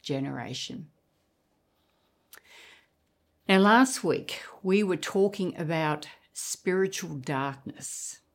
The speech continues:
And we said that God repeated his name at the beginning, Yahweh, Yahweh,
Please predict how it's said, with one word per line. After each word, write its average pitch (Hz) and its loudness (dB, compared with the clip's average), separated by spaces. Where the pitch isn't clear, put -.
And 180 2
we 269 8
said 285 0
that 247 -2
God 240 4
repeated 247 0
his 220 -2
name 156 0
at 175 -4
the 160 -4
beginning, 165 0
Yahweh, 175 -2
Yahweh, 135 -8